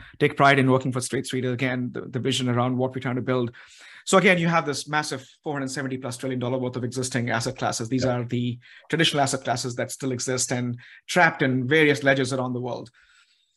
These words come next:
Speaker 1: I think there's a massive Herculean effort that the industry could, uh, partake, whether, let's say, we tokenize commodities, we tokenize E T Fs, corporate bonds. Um, so there's a whole effort that we can do to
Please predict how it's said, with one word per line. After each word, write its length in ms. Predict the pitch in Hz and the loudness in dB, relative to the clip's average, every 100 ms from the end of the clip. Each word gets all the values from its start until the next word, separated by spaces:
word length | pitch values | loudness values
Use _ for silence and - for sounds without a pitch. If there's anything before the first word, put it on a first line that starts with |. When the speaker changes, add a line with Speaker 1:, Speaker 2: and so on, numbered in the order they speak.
| _ _ | _ _
Speaker 1:
I 60 | 165 | -2
think 140 | 185 214 | 0 2
there's 140 | 180 | 2
a 40 | |
massive 360 | 160 160 165 156 | 4 4 2 0
Herculean 420 | 151 147 156 143 | 0 0 -2 0
effort 300 | 135 135 127 | -2 -4 -6
that 180 | 131 131 - | -8 -10 -8
the 100 | 135 | -2
industry 340 | 131 127 127 | -2 -2 -6
could, 140 | 131 | -8
uh, 100 | 52 - - | -10 -10 -8
partake, 420 | - 123 135 131 120 | 0 0 2 0 -2
whether, 280 | 123 120 120 - | -2 -2 -6 -6
let's 200 | 127 - | -4 -2
say, 100 | 123 | 0
we 120 | 127 | 2
tokenize 580 | 135 123 123 123 113 - _ _ - | 0 2 0 0 -4 -10 _ _ -8
commodities, 440 | - 135 127 127 | 0 2 2 -2
we 60 | 123 | -4
tokenize 400 | 120 107 117 113 | -6 -6 -8 -6
E 80 | 131 | -4
T 160 | 131 | -4
Fs, 160 | 127 - | -4 -4
corporate 320 | - 135 123 | -4 -4 -4
bonds. 380 | 139 117 110 - - - - - - _ _ | -2 -2 -4 -6 -10 -20 -20 -20 -20 _ _
Um, 420 | - - 71 62 - - | -2 -2 -2 -6 -12 -6
so 140 | - | 4
there's 120 | 165 170 | 6 6
a 60 | |
whole 240 | 180 214 - | 6 6 6
effort 300 | 180 190 180 | 2 0 0
that 120 | 160 | 0
we 80 | 156 | 0
can 200 | 160 143 | -2 0
do 180 | 151 147 | 0 0
to 240 | 139 135 | -4 -6